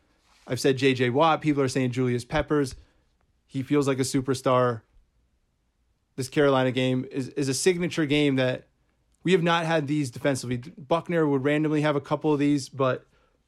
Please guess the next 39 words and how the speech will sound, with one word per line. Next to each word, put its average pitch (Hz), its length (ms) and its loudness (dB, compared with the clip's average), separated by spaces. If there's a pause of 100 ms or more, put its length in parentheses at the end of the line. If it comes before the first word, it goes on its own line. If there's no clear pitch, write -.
three 196 220 2
sacks 151 440 2
and 160 200 0
an 151 80 2
interception 143 640 0 (680)
where 143 100 2
you're 170 140 6
literally 165 280 4
going 139 240 4
out 135 220 0
and 131 140 -4
just 127 320 -2 (600)
karate 147 320 2
chopping 127 280 -4
your 120 80 -2
opponent 123 320 -6 (160)
and 127 100 -4
knocking 131 240 -2
him 127 60 -2
down 127 200 -2
every 127 220 -6
time. 127 260 -12 (960)
He's 202 240 -4
so 202 380 4
good 196 160 6
at 165 120 2
getting 180 320 2
low 156 260 4
and 156 80 0
then 143 100 0
getting 139 240 0
high. 123 380 -4 (1120)
The 143 100 -2
body 143 280 0
positioning 135 440 0
from 127 140 -2
Nick 123 180 -6
Bosa, 123 400 -4
incredible. 120 640 -6